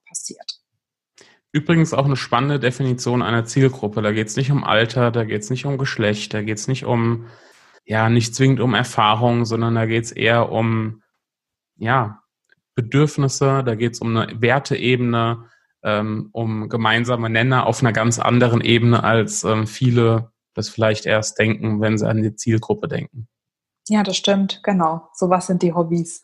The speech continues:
Speaker 1: <laughs> und so.
Speaker 2: <laughs> Genau.
Speaker 1: Natürlich gibt's, gibt's irgendwie mal auch da häufig Übereinstimmungen
Speaker 2: Ja.
Speaker 1: und spätestens, wenn man irgendwo Ads schaltet, wird man die Fragen auch wieder auf den Tisch bekommen.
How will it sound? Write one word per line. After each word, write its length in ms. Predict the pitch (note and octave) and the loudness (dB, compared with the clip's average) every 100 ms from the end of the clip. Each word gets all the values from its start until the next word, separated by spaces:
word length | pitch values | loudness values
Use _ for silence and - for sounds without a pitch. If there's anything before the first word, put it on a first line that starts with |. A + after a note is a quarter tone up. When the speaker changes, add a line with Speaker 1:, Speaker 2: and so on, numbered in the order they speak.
| _ | _
Speaker 1:
<laughs> 240 | A#3+ - - | 0 0 -2
und 200 | E3 - | -2 4
so. 80 | |
Speaker 2:
<laughs> 520 | C3 A2+ - C#3 - - | 4 4 2 0 0 2
Genau. 0 | |
Speaker 1:
Natürlich 460 | A3+ A3 C#4 B3+ | 4 6 6 4
gibt's, 360 | A#3 - - - F#3+ | 0 -2 -8 -4 -2
gibt's 300 | F#3+ F#3 G3+ | -2 -2 0
irgendwie 320 | G3 G3 F#3+ | 2 2 -2
mal 180 | F3 - | -2 -4
auch 120 | F3 - | -4 0
da 200 | F3 E3+ | 2 2
häufig 320 | F3 F3 F3+ | -2 -2 -2
Übereinstimmungen 760 | F#3 D3+ F3+ F#3+ G3 F#3 F3+ | 2 2 2 0 0 0 0
Speaker 2:
Ja. 60 | E3+ | -2
Speaker 1:
und 100 | F3 | -2
spätestens, 460 | - F#3 F#3 F#3 | 0 0 0 -2
wenn 80 | F#3 | 0
man 120 | F3 | 0
irgendwo 220 | E3+ F3 E3+ | 0 -2 -2
Ads 280 | E3+ - | 0 -2
schaltet, 320 | - F#3 F3+ E3 | 2 0 0 -2
wird 140 | E3+ | 0
man 120 | F3 | 2
die 100 | E3+ | 0
Fragen 320 | - F3 E3+ | 0 -2 0
auch 220 | F3 F#3 - | -2 -2 0
wieder 200 | F3 - | 2 0
auf 120 | - | 0
den 100 | F#3 | 0
Tisch 260 | A3+ - | 0 2
bekommen. 460 | E3+ E3 D3+ E3 | 0 0 -2 -2